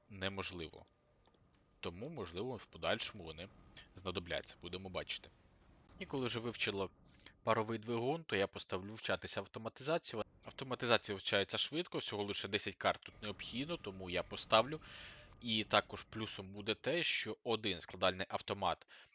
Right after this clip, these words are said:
споживає максимум сімдесят сім з половиною кіловат, швидкість створення пів секунди, а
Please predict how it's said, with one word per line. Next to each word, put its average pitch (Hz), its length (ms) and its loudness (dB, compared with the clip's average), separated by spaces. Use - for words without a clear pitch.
споживає 98 540 -2
максимум 95 560 0
сімдесят 98 520 -4
сім 87 360 -4
з - 100 -8
половиною 98 600 -4
кіловат, 95 500 -2
швидкість - 480 -4
створення 85 560 -2
пів 98 160 -6
секунди, 160 580 -4
а 87 340 6